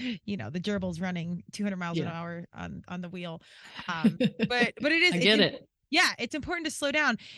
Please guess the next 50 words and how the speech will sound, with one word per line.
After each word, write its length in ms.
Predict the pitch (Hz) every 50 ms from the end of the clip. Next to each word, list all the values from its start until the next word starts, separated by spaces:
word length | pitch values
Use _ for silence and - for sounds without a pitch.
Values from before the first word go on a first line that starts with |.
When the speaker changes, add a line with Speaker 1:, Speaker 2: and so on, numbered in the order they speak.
| - _ -
Speaker 1:
And 340 | 339 392 415 381 349 311 - -
I 100 | 254 262
think, 400 | - - 349 339 339 330 311 -
I, 120 | - 269 254 247 254 -
and 140 | 247 269 233
tell 140 | - 294 311
me 80 | 311 311
if 60 | 262
this 100 | 247 -
is 20 |
true 160 | - - 269
for 100 | - -
you 140 | 269 269 277
as 140 | 247 233 196
a 80 | 190 214
leader, 480 | 214 220 240 269 269 330 349 370 381 359
like, 200 | - 247 - -
it, 160 | - 233 -
I 80 | 220 240
mean, 100 | 240 233
I 60 | 226
was 120 | 220 220
the 60 | 185 220
oldest 300 | 233 247 240 240 - 233
of 80 | -
four. 220 | - 233 226 226 226
So 120 | - 226
before 280 | 202 214 - - 269 254
sports, 320 | - - - 247 233 -
anything, 260 | 220 226 208 220 208
like, 180 | 202 196 190 - - - - - -
I 100 | 220 240
always 300 | 240 196 262 277 277 -
had 220 | - 262 240 233 202
this 180 | 226 208 -
internal 640 | 226 220 208 - - 240 240 240 226 226 226 220 190 196 - _ _ _
pressure 440 | - - - 226 226 - - 247 233
to, 120 | 214 - -
like, 160 | 220 196 196
take 220 | - - 240 233 208
care 160 | - 233 220
of 60 | 214
my 80 | 214 208
brothers 400 | 196 208 208 208 208 208 180 202
or 40 |
be 140 | 190 - 240
the 120 | 233 220 214
leader 180 | 214 214 196 185
or 60 | 190
something. 340 | - 269 262 233 233 202